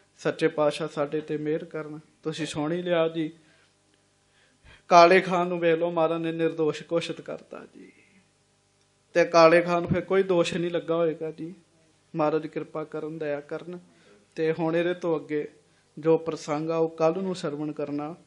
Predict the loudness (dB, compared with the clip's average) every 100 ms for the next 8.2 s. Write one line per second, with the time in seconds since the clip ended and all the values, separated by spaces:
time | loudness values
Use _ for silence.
0 | _ _ _ -2 0 0 2 4 2 0
1 | 2 2 2 0 -2 -2 -2 0 -2 -4
2 | -8 -8 -8 -6 -8 -8 -6 2 2 4
3 | -2 -2 -6 -10 -8 -10 -12 _ _ _
4 | _ _ _ _ _ _ _ _ _ _
5 | _ 10 10 10 4 2 0 0 2 0
6 | 0 0 0 0 0 0 -2 -2 -4 -2
7 | -2 -2 -8 -6 -8 -8 -8 -8 -4 0
8 | 0